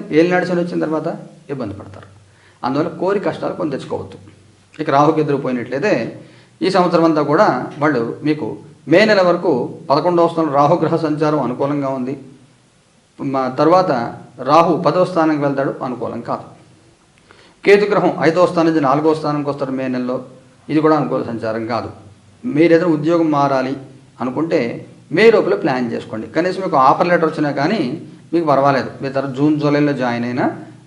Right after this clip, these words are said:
మే లోపల కనీసం మీకు ఆఫర్ లెటర్ వస్తే మీకు బాగుంటుంది. ఈ శని రాశి మారిన తర్వాత వెంటనే కొన్నిసార్లు ఫలితాలు ఇస్తారు, కొన్నిసార్లు వెంటనే ఫలితాలు ఇవ్వడు. ఒక సంవత్సరం పైగా ఫలితాలు ఇచ్చే అవకాశం శనికి ఉంటుంది. ఈ సమయంలో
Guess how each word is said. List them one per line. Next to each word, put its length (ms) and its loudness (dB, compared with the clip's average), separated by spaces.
మే 160 6
లోపల 260 6
కనీసం 280 0
మీకు 200 -2
ఆఫర్ 220 0
లెటర్ 220 -4
వస్తే 180 -4
మీకు 200 0
బాగుంటుంది. 440 -4
ఈ 80 -2
శని 240 0
రాశి 260 4
మారిన 220 2
తర్వాత 220 0
వెంటనే 360 0
కొన్నిసార్లు 340 0
ఫలితాలు 320 0
ఇస్తారు, 220 -4
కొన్నిసార్లు 380 -2
వెంటనే 320 -2
ఫలితాలు 320 -4
ఇవ్వడు. 160 -4
ఒక 160 -2
సంవత్సరం 340 0
పైగా 220 0
ఫలితాలు 300 -2
ఇచ్చే 160 -4
అవకాశం 400 -4
శనికి 280 -8
ఉంటుంది. 300 -10
ఈ 20 6
సమయంలో 380 2